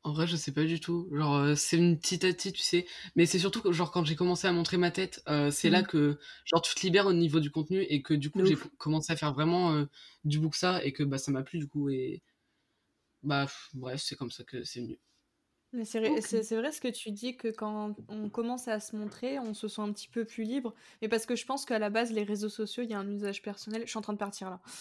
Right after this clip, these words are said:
Speaker 2: Non, non, non, non, non, mais fais, fais-toi
Speaker 3: Il y a
Speaker 2: plaisir,
Speaker 3: un
Speaker 2: je, je
Speaker 3: usage
Speaker 2: t'écoute.
Speaker 3: personnel. Et du coup, que, bah, quand on se montre, et cetera, ou qu'on parle un petit peu plus de soi, euh, je pense qu'on se sent mieux à, enfin,
Speaker 2: Ouais.
Speaker 3: un petit, un petit peu plus libéré, du moins, de, de parler de ce qu'on a envie, finalement.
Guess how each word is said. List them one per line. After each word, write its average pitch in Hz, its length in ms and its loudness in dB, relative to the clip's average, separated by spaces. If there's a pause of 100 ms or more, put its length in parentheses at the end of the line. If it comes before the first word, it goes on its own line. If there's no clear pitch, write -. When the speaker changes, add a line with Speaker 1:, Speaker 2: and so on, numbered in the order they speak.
(180)
Speaker 2:
Non, 294 260 10
non, 339 120 12
non, 277 160 12
non, 254 120 12
non, 247 180 12
mais 214 160 12
fais, 269 180 8
fais-toi 320 400 10
Speaker 3:
Il 202 60 6
y - 0 -
a 220 40 10
Speaker 2:
plaisir, 240 120 12
Speaker 3:
un 240 160 12
Speaker 2:
je, 240 60 10
je 254 80 12
Speaker 3:
usage 254 220 12
Speaker 2:
t'écoute. 262 180 6
Speaker 3:
personnel. 294 560 4 (440)
Et 247 100 -2
du 233 180 -6
coup, 294 160 -8
que, 240 100 -10
bah, 220 160 2
quand 262 240 0
on 233 140 2
se 247 160 2
montre, 294 340 4
et 247 100 4
cetera, 254 400 4
ou 269 60 4
qu'on 233 240 -4
parle 240 160 2
un 233 140 2
petit - 120 -8
peu 247 140 0
plus 233 200 -4
de 226 100 0
soi, 269 500 0
euh, - 80 -4
je - 80 -18
pense 269 180 -6
qu'on 220 160 -6
se 214 140 -6
sent 208 180 -4 (320)
mieux 247 280 0 (100)
à, 196 600 0 (840)
enfin, 220 180 6
Speaker 2:
Ouais. 220 120 10
Speaker 3:
un 214 80 0
petit, - 220 -14
un 214 120 -2
petit - 220 -10
peu 247 140 2
plus 240 220 -6
libéré, 226 460 0
du 233 140 -4
moins, 220 180 -6
de, 214 160 -6
de 202 140 -6
parler 208 320 -4
de 208 120 -6
ce - 120 -16
qu'on 208 160 -8
a 202 40 -4
envie, 202 240 -8
finalement. 196 480 -12